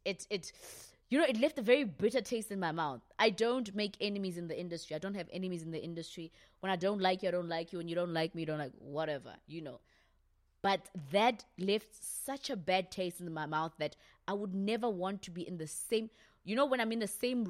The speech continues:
when you're in the same room with someone and you feel like shivers down your spine because you're so mad at the kind of content this person had given out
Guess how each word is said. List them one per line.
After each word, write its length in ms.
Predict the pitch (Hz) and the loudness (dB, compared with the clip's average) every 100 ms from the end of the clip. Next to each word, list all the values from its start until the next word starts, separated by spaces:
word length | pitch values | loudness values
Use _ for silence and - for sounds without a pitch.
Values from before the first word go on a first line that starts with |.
| - | 0
when 140 | 214 | 0
you're 100 | 220 | 2
in 140 | 247 254 | 0 -2
the 80 | |
same 240 | 220 240 226 | 0 0 0
room 120 | 202 | 0
with 160 | 185 - | -4 -4
someone 340 | 220 214 185 160 | -2 0 -2 -2
and 120 | 185 | -4
you 80 | 185 | -4
feel 360 | - - 254 233 | -8 -10 -4 -2
like 180 | 185 - | -2 -4
shivers 540 | - - 269 214 180 | -6 -2 -2 -2 -4
down 260 | 175 180 175 | -4 -4 -4
your 100 | 165 | -6
spine 440 | - - 202 175 | -8 -4 -4 -2
because 340 | 170 202 180 - - - | -4 -4 -6 -8 -14 -6
you're 160 | 175 175 | -2 -2
so 560 | - - - 247 233 214 | -2 -8 4 8 8 6
mad 880 | 180 175 190 220 196 147 127 135 - - 349 339 - _ 196 | 0 2 2 2 0 -2 -8 -14 -16 -20 -20 -20 -20 _ -2
at 320 | 190 - - _ _ 180 | -2 -4 -20 _ _ -8
the 80 | 190 | -8
kind 340 | - 247 262 | -4 -4 -2
of 80 | 240 | -6
content 680 | - 240 247 226 202 175 - _ | -6 -6 -4 -6 -8 -8 -12 _
this 200 | 196 - | -12 -12
person 760 | - - 240 226 - 139 143 - _ _ _ _ | -12 -6 -4 -6 -8 -8 -8 -16 _ _ _ _
had 300 | - 196 147 | -10 -10 -8
given 340 | 135 247 247 226 | -2 0 0 -2
out 380 | 208 220 214 - | -2 -2 -4 -12